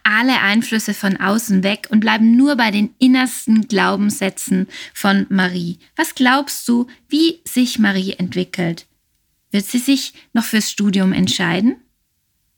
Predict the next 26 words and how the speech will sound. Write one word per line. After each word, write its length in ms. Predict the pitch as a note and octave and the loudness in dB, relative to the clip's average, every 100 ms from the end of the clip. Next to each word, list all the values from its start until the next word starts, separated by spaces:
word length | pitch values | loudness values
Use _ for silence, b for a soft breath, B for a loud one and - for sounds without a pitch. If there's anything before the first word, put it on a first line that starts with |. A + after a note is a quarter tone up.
| _ _ _ | _ _ _
Wird 180 | A3 G#3+ | -4 -2
sie 140 | A#3+ | 2
noch 300 | A#3 G#3 G#3+ B B - | 4 4 -2 B B -2
den 100 | G#3+ | 0
gleichen 500 | A3 A3 D4 - B3+ | 2 2 2 0 0
erfolgreichen 840 | - A3+ C4 C#4+ - G#3+ A#3 G#3+ | 0 0 0 0 0 -4 0 0
Karriereweg 720 | G#3+ G3 F3+ F3+ A#3 G#3+ G#3+ - | 0 -2 -2 0 0 0 -2 -2
gehen 320 | G3+ G3+ F#3 | 0 2 0
wie 220 | F3+ E3 | -2 -4
Julia? 440 | E3+ F3 G3+ C4 G4 _ _ _ _ _ _ _ _ _ _ _ | -4 -4 0 0 -2 _ _ _ _ _ _ _ _ _ _ _
Wahrscheinlich 600 | G#3+ - - G2+ F3+ - F3+ | -4 -2 0 0 0 -2 -2
nicht. 380 | E3 - - _ _ _ _ _ _ _ _ _ _ _ _ | -2 -4 -12 _ _ _ _ _ _ _ _ _ _ _ _
Denn 160 | A3+ A3+ | 2 2
Marie 320 | A#3 B3 C4+ | 2 2 0
glaubt 300 | C4 A#3+ - | 0 -2 -2
ja 80 | A3+ | -2
ganz 380 | G#3 A3+ D4+ - | 0 0 0 -2
fest 280 | B3+ C4 | -4 -2
von 180 | - A3 | 0 0
sich, 300 | G#3+ A3 A#3 | 2 0 -2
dass 180 | G#3+ G#3+ | -4 -2
sie 80 | A3+ | 2
nicht 240 | A3+ A3+ | 2 0
gut 220 | B3+ B3 | -4 -2
genug 340 | - G3 F#3+ - | 0 2 0 -2
ist. 420 | F3+ F3+ - - | -4 -4 -8 -18